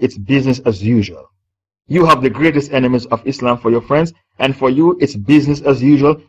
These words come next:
because you are a munafiq and a waste of space with no al-wala wal-bara. A'udhu billah.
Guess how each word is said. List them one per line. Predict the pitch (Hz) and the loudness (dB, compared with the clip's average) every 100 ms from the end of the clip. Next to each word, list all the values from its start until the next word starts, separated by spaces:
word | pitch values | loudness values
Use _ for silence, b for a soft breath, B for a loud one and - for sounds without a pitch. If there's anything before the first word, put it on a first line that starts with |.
| - | -6
because | 117 120 127 120 | -4 0 0 2
you | 143 | 2
are | - 135 139 | 4 4 4
a | 123 | 2
munafiq | 123 147 160 160 160 135 | 0 2 2 0 -4 -2
and | 127 | 0
a | 120 | 2
waste | 156 147 | 2 0
of | - | -4
space | - 175 185 180 - 120 | 0 2 2 2 -10 -2
with | 131 | 0
no | 113 143 170 170 135 | 2 4 6 6 4
al-wala | 117 117 113 120 127 | 0 0 2 4 4
wal-bara. | 135 110 101 101 101 80 67 _ _ _ _ _ _ - | 2 0 0 -6 -6 -12 -20 _ _ _ _ _ _ -6
A'udhu | 117 143 151 127 120 | 2 4 4 2 0
billah. | 113 135 147 156 - | 2 4 4 2 -6